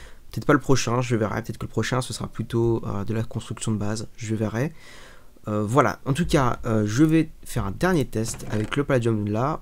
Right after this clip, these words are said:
pour voir cette histoire de duplication, parce que ça m'intrigue un petit peu. J'ai vu les gens dire, euh, apparemment, tu peux dupliquer avec ça de manière gratuite, hein, c'est pas une histoire, voilà, c'est juste que tu prends un Palladium Hammer, tu les fous en neuf par neuf et tu piles au milieu.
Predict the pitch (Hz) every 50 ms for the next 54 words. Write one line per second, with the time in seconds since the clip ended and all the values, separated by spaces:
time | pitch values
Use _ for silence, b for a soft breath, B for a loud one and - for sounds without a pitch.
0 | - - 127 123 123 117 117 135 147 - - 123 123 - 143 131 117 110 113 123
1 | 123 143 - 147 139 - 127 110 - 110 107 110 110 117 - 165 147 135 127 -
2 | - 110 - 113 117 143 156 B B B B B B B B B B B B -
3 | 113 104 120 127 135 143 131 113 117 120 117 110 113 123 147 160 135 117 101 -
4 | - - - 120 110 104 101 101 98 101 - - 98 101 107 123 135 135 - -
5 | - 104 110 113 120 113 - - 120 120 113 101 95 - - - 104 110 - B
6 | B B B B B B B B B - - 104 104 113 113 - 107 107 - -
7 | 175 165 139 120 117 - 101 - 110 107 107 104 - 110 101 104 123 156 156 -
8 | 117 135 - - 110 - - 113 - - 160 151 123 131 113 104 104 104 101 101
9 | 98 104 120 147 190 - - - B B B B B B B B B B B B
10 | - - - - - 160 165 151 - - - 147 139 - - - - - - -
11 | - - - - - 127 135 135 127 - - 127 104 104 123 151 156 - 120 113
12 | - 123 117 - - - - - - 180 180 175 156 - - - - - - -
13 | - - 123 117 110 107 110 120 139 -